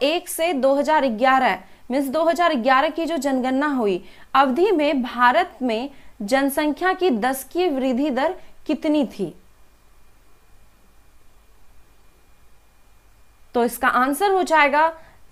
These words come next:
ऑप्शन नंबर सी, सत्रह पॉइंट छह चार, ये दशकीय वृद्धि है। फिर से देख लीजिए कि दो हज़ार ग्यारह का जो जनगणना हुआ,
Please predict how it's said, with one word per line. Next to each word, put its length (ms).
ऑप्शन 420
नंबर 320
सी, 280
सत्रह 440
पॉइंट 440
छह 280
चार, 480
ये 160
दशकीय 520
वृद्धि 400
है। 180
फिर 220
से 120
देख 220
लीजिए 340
कि 100
दो 140
हज़ार 280
ग्यारह 340
का 140
जो 140
जनगणना 580
हुआ, 320